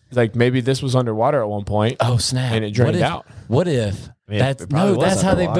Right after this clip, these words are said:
Speaker 2: built the pyramids.
Speaker 1: That's how they built the
Speaker 2: It was,
Speaker 1: pyramids.
Speaker 2: no, it was all, they,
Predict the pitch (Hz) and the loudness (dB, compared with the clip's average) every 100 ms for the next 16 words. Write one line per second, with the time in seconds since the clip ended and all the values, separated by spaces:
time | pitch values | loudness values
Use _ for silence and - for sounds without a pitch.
0 | 190 160 170 180 175 131 101 90 98 131 | 0 0 -2 -2 0 0 -2 -2 0 0
1 | 135 131 135 - 147 151 160 156 180 170 | 2 0 -2 0 2 2 0 0 0 2
2 | 135 123 - 117 135 135 131 | 0 -2 -2 0 0 2 0